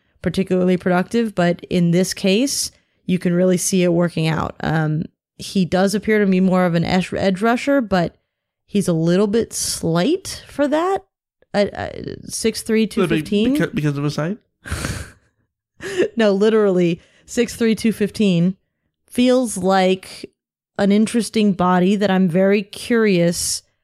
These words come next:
Speaker 1: where U S C is gonna fit him in this defense. And that's one of the things that it makes it very hard. You and I were going through the sort of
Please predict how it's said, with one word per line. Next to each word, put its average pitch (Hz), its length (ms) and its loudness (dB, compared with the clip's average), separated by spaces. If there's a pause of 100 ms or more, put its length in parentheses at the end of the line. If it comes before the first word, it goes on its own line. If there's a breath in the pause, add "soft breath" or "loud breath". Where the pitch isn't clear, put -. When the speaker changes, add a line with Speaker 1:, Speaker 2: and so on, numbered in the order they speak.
(480)
Speaker 1:
where 190 400 2
U 202 180 2
S 190 140 0
C 202 100 0
is 175 100 0
gonna 175 180 2
fit 180 360 -4
him 165 360 0
in 175 180 2
this 165 160 0
defense. - 400 -4
And 196 180 2 (460 soft breath)
that's 214 240 -2
one 254 160 2
of 247 80 2
the 233 80 0
things 226 320 0
that 196 180 0
it - 160 -4
makes 202 240 0
it 185 40 -2
very 202 200 2
hard. 185 340 0
You 214 100 2
and 214 100 4
I 196 100 4
were 185 120 2
going 185 300 0
through 180 440 2
the 175 240 0
sort 180 200 0
of 165 160 -2